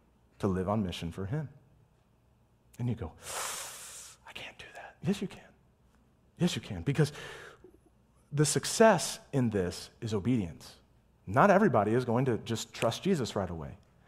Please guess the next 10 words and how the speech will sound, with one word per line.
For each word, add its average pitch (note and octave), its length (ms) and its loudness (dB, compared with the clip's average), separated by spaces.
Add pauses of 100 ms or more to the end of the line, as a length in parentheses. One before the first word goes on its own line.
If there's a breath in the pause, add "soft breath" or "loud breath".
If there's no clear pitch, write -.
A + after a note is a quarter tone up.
(180 soft breath)
The A#2+ 80 -4
pressure's D3+ 400 6
off. - 480 4 (220 soft breath)
We're F3 160 10
just G3+ 200 4
called C#3 200 6
to C3 60 4
be B2 100 0
faithful C#3 560 2
workers. C#3 600 0